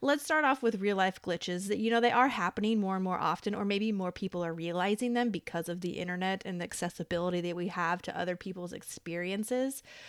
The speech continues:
Um, so they really do make us feel <laughs> like we are more in the movie The Matrix. So speaking of the movie The Matrix, let's go on a little trip down the white rabbit hole. So what exactly is The Matrix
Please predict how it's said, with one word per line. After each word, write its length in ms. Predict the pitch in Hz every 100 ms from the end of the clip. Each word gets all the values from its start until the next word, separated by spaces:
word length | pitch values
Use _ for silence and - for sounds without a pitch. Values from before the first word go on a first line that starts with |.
| - -
Um, 200 | 226 226
so 120 | 254
they 140 | 269
really 260 | 254 320 311
do 160 | 233 247
make 180 | 202
us 140 | 190 185
feel 220 | - 220
<laughs> 60 | 240
like 180 | 190
we 120 | 196 196
are 300 | 170 180 185
more 200 | 180 175
in 180 | 180
the 80 | 175
movie 300 | 170 175 180
The 120 | 175
Matrix. 540 | 170 170 - - - - - - -
So 260 | - 302 285
speaking 480 | - 339 330 370
of 100 | 339
the 100 | 285
movie 320 | 233 190 196 220
The 140 | 262
Matrix, 680 | 208 160 151 160 156 - 208
let's 380 | 208 247 -
go 200 | - 349
on 100 | 339
a 80 | 311
little 260 | 233 208 214
trip 320 | - 202 -
down 240 | 165 160
the 80 | 143
white 360 | 139 156 208 -
rabbit 520 | 156 151 170 160 -
hole. 380 | 160 151 - 180 - - - -
So 240 | - 233 226
what 320 | 214 254 294
exactly 800 | 294 269 233 214 220 220 240 240 -
is 280 | 180 185 175
The 80 | 175
Matrix 540 | 151 147 147 143